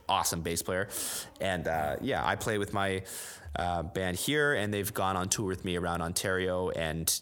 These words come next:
even one of them, my drummer, has come, uh, on writing trips and played some shows in, like, in B C and down in L A as well. So I've, I've done a lot with them, but, um, the cross-border thing can be tough. So if I'm gonna do a U S tour,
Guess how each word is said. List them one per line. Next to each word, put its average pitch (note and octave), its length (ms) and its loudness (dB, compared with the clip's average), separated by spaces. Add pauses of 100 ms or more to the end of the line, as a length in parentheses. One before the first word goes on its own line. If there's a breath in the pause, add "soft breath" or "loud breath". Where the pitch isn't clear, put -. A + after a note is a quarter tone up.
even G#2 440 -2
one A#2+ 200 0
of G2+ 80 -2
them, F#2 120 0
my E2+ 120 0
drummer, G2+ 320 0
has G2 140 0
come, F#2+ 340 -2 (400 loud breath)
uh, D#2 380 2 (100)
on F2+ 200 0
writing F#2 280 0
trips - 320 0
and E2+ 180 -2 (120)
played F#2 220 -2
some F#2+ 100 0
shows F2+ 320 2
in, F2 100 0
like, D2+ 200 -4
in F2 100 -2
B E2+ 140 -2
C F#2+ 280 4
and E2+ 120 0
down D#2+ 180 0
in D#2 80 -2
L D2 160 0
A D#2 100 0
as D2+ 140 -2
well. D2 140 0
So F#2+ 180 0
I've, A2 160 -2
I've A#2 100 0
done C3+ 140 0
a A#2+ 40 0
lot F#2+ 200 0
with - 120 -4
them, G2 220 0
but, F2 300 -2 (300 loud breath)
um, D#2+ 420 -4 (200)
the G2+ 60 -2
cross-border G2+ 520 0
thing F#2 180 -2
can F2+ 100 -2
be E2 80 0
tough. G#2+ 240 0
So D#2+ 320 2
if - 160 -2
I'm F#2+ 80 0
gonna G#2 200 -2
do G2 160 2
a - 20 0
U F#2 180 0
S F#2 140 4
tour, F#2 420 0